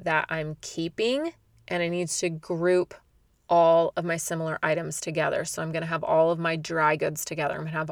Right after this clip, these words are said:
all of my snacks together. I'm gonna have all of my spices together. I'm gonna have all of my, um, canned goods together. I need to start grouping everything together, all of my baking goods, all of, eh,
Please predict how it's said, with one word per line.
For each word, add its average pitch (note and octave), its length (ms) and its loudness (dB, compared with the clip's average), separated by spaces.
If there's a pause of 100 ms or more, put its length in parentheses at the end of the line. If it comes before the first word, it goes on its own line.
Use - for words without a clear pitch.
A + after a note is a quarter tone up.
all D#3 200 4
of E3 80 -2
my E3 120 -6
snacks - 600 -2
together. D3+ 320 -2
I'm D3+ 120 -8
gonna D#3 120 -6
have D#3 220 -6
all D#3 240 4
of E3 60 -4
my E3+ 100 -4
spices E3+ 600 -2
together. D3+ 260 -4
I'm - 60 -8
gonna D#3 140 -8
have D#3 220 -8
all D#3+ 280 4
of E3 100 -2
my, D#3+ 300 -2 (480)
um, D3+ 380 -2 (540)
canned F#3+ 360 0
goods D3+ 260 0
together. D#3 340 0
I D#3 80 -2
need E3+ 200 -4
to F#3 40 -6
start E3+ 320 2
grouping F3 460 -2
everything D#3 480 -6
together, D#3+ 480 -2
all D#3 180 4
of E3 60 0
my F3+ 140 -2
baking E3 400 0
goods, D3+ 360 -4 (480)
all D#3 200 2
of, D#3+ 320 -6 (180)
eh, - 80 0